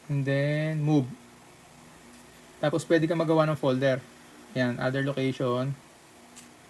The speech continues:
O, tapos, kunyari, ito, ito. Itong nasa taas na, na plus. Yan, new folder. Lagyan na lang natin na transfer. Ay,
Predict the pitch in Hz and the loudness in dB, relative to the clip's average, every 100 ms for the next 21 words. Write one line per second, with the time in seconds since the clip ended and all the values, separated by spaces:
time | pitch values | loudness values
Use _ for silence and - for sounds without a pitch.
0 | - - 123 127 123 135 127 131 123 123 | -16 -10 -6 -4 -4 -4 -4 -4 -2 0
1 | 127 - - - - - 127 120 123 117 | -2 -2 -10 -20 -10 -6 -2 -2 -4 -6
2 | 135 - - - 139 139 147 143 139 139 | -12 -20 -20 -10 -6 -4 -2 -2 -2 -2
3 | 139 127 127 139 127 120 123 - - - | -2 -2 -2 -6 -4 -4 -4 -8 -20 -20
4 | - - - - - - - - - - | -20 -20 -20 -20 -20 -20 -20 -20 -20 -20
5 | - - - - - - - 123 117 120 | -20 -20 -20 -20 -20 -16 -6 -4 -2 -2
6 | 117 127 117 113 117 110 - 131 127 127 | -2 -2 -2 -2 -4 -4 -8 -6 -4 -2
7 | 127 127 123 131 127 127 127 131 - - | -2 -2 -2 -2 -2 -2 -2 -4 -10 -20
8 | - - - - - - - - - - | -20 -20 -20 -20 -20 -20 -20 -20 -20 -20
9 | - - - - - 131 127 - - 113 | -20 -20 -20 -8 -2 -2 -2 -6 -6 -4
10 | 104 - 135 - - - - - - - | -4 -8 -14 -18 -20 -20 -20 -20 -20 -20
11 | - - - - - - - - - - | -20 -20 -20 -20 -20 -20 -20 -20 -20 -20
12 | - - - - - - - - - - | -20 -20 -20 -20 -20 -20 -20 -20 -20 -20
13 | - 135 | -14 -12